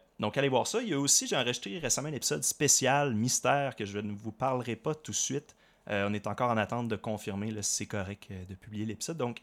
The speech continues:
j'attends avant d'en parler. Et, euh, surtout, écrivez-nous si vous avez des sugge-, des suggestions, pardon, d'épisodes à emile point demers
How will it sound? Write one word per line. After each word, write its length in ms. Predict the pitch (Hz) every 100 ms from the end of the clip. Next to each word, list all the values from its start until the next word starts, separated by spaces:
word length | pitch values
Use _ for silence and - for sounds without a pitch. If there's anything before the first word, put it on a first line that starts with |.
| -
j'attends 260 | 113 165
avant 120 | 151
d'en 100 | 131
parler. 320 | 113 104 123 214 - - - _ _ _ _ 131
Et, 260 | 143 151 - -
euh, 320 | 117 113 110 107
surtout, 220 | - 196
écrivez-nous 400 | - 139 131 151
si 80 | -
vous 40 |
avez 80 | 113
des 100 | 113
sugge-, 380 | - 127 117 113
des 100 | 117
suggestions, 720 | 104 - - 127 - - 139
pardon, 340 | 135 101 104 117
d'épisodes 520 | 110 110 104 107 123
à 100 | 101 -
emile 240 | 120 143
point 160 | 135 123
demers 220 | 107 123